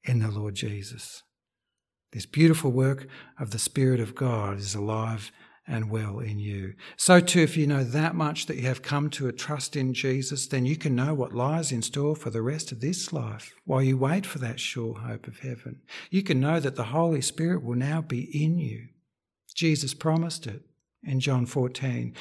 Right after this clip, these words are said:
You can know that he will be with you to reshape you in line with God's word. And therefore, uh, knowing that he is with you and, and in you to do so, you can now step more confidently, more faithfully, let's say,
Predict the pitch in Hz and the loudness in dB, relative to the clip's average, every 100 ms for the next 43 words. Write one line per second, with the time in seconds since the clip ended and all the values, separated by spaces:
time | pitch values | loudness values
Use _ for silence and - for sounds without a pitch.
0 | - - 190 190 147 170 175 - 147 190 | -12 2 4 6 4 6 6 4 4 4
1 | 143 170 175 175 175 185 175 127 123 160 | 4 4 4 4 0 -2 -2 -4 0 4
2 | 180 - 185 190 208 - 127 160 143 127 | 4 2 2 0 -2 -2 -2 0 0 2
3 | 131 160 190 170 165 151 170 160 160 - | 4 4 4 4 0 -4 -2 -2 -2 -2
4 | 170 - 64 - - _ - - - 160 | -4 -2 -4 -8 -16 _ -20 -10 6 10
5 | 233 - 175 165 160 - - - 196 180 | 10 8 4 4 0 -10 -20 -14 -6 -4
6 | 180 170 180 196 180 160 180 165 143 160 | 8 12 12 12 8 8 6 4 4 0
7 | 156 185 175 139 139 139 147 170 185 143 | 2 2 4 2 0 2 6 10 10 8
8 | 123 147 156 156 156 160 202 - 240 233 | 2 2 2 2 2 2 0 4 6 6
9 | 226 214 185 - 208 220 - 185 165 - | 4 2 -2 -2 -2 -2 0 2 2 -4
10 | 196 202 196 185 147 156 120 110 - - | -2 -2 0 -2 -2 -4 -4 -6 -10 -18
11 | - 190 196 196 196 - - - 226 226 | -2 6 6 6 2 -16 -8 2 4 4
12 | 220 208 175 131 110 - - 151 139 - | 2 0 0 0 -4 -8 -8 -4 -4 -2
13 | - 156 143 120 | -2 0 0 -2